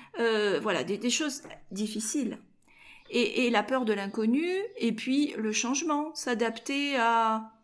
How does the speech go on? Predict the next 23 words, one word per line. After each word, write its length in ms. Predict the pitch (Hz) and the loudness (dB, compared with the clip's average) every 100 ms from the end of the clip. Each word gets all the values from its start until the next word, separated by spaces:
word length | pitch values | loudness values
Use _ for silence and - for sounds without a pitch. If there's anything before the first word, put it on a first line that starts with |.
| _ _ _ - | _ _ _ -6
un 140 | 220 220 | -2 2
rythme 380 | 254 240 233 | 2 4 2
de 140 | 220 226 | 2 -2
vie 500 | 214 254 311 302 285 | -2 0 2 2 0
complètement 600 | 233 214 208 208 226 226 | 0 0 0 0 0 0
différent, 640 | 208 214 311 320 277 285 | 0 0 0 2 0 0
devoir 440 | 277 214 220 220 | 0 0 2 0
gérer 380 | 208 208 214 233 | 0 -2 0 0
les 200 | 220 196 | -2 -2
enfants, 300 | 208 208 240 | -4 -4 -4
par 140 | 220 196 | -4 -6
exemple, 600 | 185 220 226 220 202 202 | -4 -4 -4 -4 -2 -2
qui 140 | 202 | -4
font 320 | 202 226 226 | -6 -6 -4
le, 360 | 214 202 196 196 - - - - | -2 2 2 0 -6 -20 -10 0
leurs 180 | 202 | 0
devoirs 460 | 202 220 226 240 240 | 2 2 4 4 2
et 80 | 208 | 0
leur 160 | 208 | -2
travail 360 | 208 220 214 214 | -2 -2 0 0
à 20 | 190 | 0
la 80 | |
maison. 380 | 196 240 294 320 | 0 -2 -2 -6